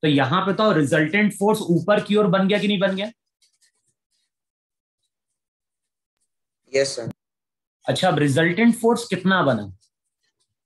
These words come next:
Speaker 1: अगर कोई पूछता है कि resultant force कितना बन रहा है, तो हम बोलेंगे resultant force बन रहा है P into A minus P not into A।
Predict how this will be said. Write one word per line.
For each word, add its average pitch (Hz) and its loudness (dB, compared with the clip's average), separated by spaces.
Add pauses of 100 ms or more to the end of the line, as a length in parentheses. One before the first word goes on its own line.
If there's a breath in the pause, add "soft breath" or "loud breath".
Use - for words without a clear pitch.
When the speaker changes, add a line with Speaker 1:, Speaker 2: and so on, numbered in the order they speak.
(640)
Speaker 1:
अगर 131 0
कोई 165 0
पूछता 139 -2
है 156 2
कि 170 -2
resultant 131 0
force 170 -2
कितना 208 0
बन 175 0
रहा 123 -2
है, 107 -4
तो 135 -4
हम 143 0
बोलेंगे 156 2
resultant 143 -2
force 156 -4
बन 135 0
रहा 151 0
है 151 0 (420)
P 165 2 (280)
into 165 2
A 208 2 (840)
minus 165 0 (200)
P 160 2
not 175 0
into 175 0
A। 208 -4